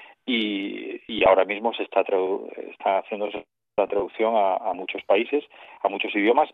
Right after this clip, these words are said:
y en España pues lo ha editado nada menos que, que la editorial Anagrama, que es, bueno, siempre un, una editorial de referencia y una editorial que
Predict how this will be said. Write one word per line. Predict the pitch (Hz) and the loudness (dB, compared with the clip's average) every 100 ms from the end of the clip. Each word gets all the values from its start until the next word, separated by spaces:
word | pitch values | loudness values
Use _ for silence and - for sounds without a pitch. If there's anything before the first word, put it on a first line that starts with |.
| - | -4
y | 104 | -2
en | 92 | -2
España | 87 - 98 104 | -2 2 2 2
pues | 110 101 | 0 2
lo | 101 | 4
ha | |
editado | 98 95 104 | 4 4 4
nada | 101 95 | 6 2
menos | 95 104 113 | 0 -2 -2
que, | 107 95 92 87 90 87 - | 0 0 0 -2 -4 -8 -6
que | 104 | -2
la | 92 | 0
editorial | 90 92 98 | 0 0 2
Anagrama, | 101 92 147 120 - - - - - | 4 6 4 2 -4 -18 -20 -18 -6
que | 98 90 92 | -2 2 0
es, | 87 - - - | -2 -10 -12 -8
bueno, | 101 - _ - - | -8 -8 _ -14 -8
siempre | 92 92 92 92 90 90 92 | -6 -4 -2 0 0 -2 -4
un, | - 117 120 | -8 -8 -6
una | 107 | -2
editorial | 107 107 104 113 | 0 2 4 6
de | 104 | 6
referencia | 101 - 101 107 123 - 131 - - - - | 4 4 0 0 0 2 0 0 -20 -20 -12
y | 107 | -4
una | 101 | 0
editorial | 101 101 104 104 | 2 4 4 4
que | 98 90 87 87 | 0 0 0 -4